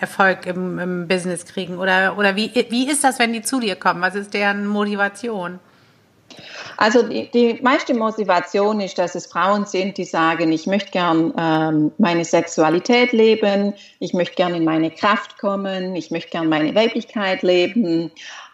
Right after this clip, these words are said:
Speaker 2: ähm, oder Schwierigkeiten in der Beziehung zum Beispiel, oder sie sind Single und haben gar keinen Sex.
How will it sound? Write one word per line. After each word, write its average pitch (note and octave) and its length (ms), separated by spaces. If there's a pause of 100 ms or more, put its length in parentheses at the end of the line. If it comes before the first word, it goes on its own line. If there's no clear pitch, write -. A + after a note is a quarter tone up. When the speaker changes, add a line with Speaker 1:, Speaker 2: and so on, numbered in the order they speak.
Speaker 2:
ähm, D#3 400
oder E3+ 320
Schwierigkeiten E3 1160
in D#3+ 200
der D#3+ 80
Beziehung A#3 580
zum G#3+ 160
Beispiel, G3 540
oder E3+ 260
sie D#3+ 140
sind - 260
Single A#3 440
und E3 160
haben D#3 280
gar G#3+ 200
keinen G#3 440
Sex. F#3+ 520